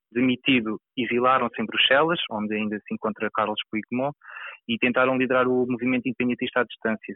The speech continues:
sem grande sucesso. Os que ficaram em território espanhol acabaram por ser, eh, por ser presos e acusados pelo crime de rebelião e sedição. Só que nesse mesmo ano das, da realização do referendo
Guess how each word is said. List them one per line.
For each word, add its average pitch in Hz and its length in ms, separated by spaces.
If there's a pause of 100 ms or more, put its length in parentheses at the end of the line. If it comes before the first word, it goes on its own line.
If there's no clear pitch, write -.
sem 107 220
grande 110 220 (100)
sucesso. - 340 (300)
Os 117 180
que - 320
ficaram 117 340
em 113 40
território 113 340
espanhol 113 320
acabaram 113 420
por 113 140 (220)
ser, 107 200
eh, 107 460 (100)
por - 140
ser 113 180
presos 131 360
e 120 80
acusados 123 420
pelo 120 160
crime 120 320
de 117 220 (100)
rebelião 120 480
e 117 120 (140)
sedição. 117 540 (640)
Só 135 160
que 147 60
nesse 147 240
mesmo 143 280
ano 120 140
das, 113 140 (260)
da 117 340
realização 113 380
do 117 80
referendo 131 640